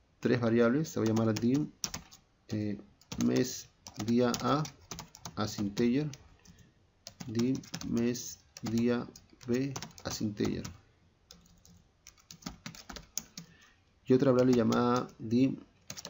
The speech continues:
fecha actual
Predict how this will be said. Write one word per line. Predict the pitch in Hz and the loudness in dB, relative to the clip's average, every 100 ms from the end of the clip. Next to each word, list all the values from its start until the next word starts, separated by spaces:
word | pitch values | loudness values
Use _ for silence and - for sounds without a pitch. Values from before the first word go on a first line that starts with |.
| - - - | -16 -14 -14
fecha | - - - 117 120 - - 131 131 - - - _ _ - - - - - _ _ _ _ - - - - - - - - - - _ _ - | -14 -16 -4 0 0 0 -2 -2 -4 -10 -16 -18 _ _ -16 -16 -20 -20 -20 _ _ _ _ -16 -16 -12 -12 -12 -18 -20 -16 -18 -18 _ _ -8
actual | 110 110 117 120 127 | -6 -2 2 2 2